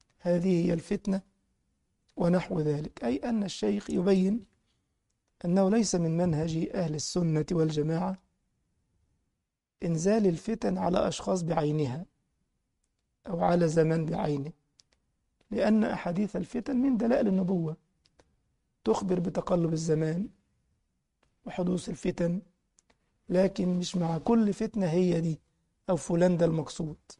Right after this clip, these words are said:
لأن سقط أناس كثيرون مثلًا في التعيينات والتخصيصات،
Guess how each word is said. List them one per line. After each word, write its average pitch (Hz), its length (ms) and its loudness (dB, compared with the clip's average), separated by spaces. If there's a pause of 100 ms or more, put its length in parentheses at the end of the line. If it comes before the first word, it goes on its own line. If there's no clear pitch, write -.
(1120)
لأن 160 260 -2
سقط - 440 -2
أناس 185 400 0
كثيرون 185 480 -2
مثلًا 196 480 -2 (720)
في - 80 -4
التعيينات 214 720 0 (240)
والتخصيصات، 185 960 -2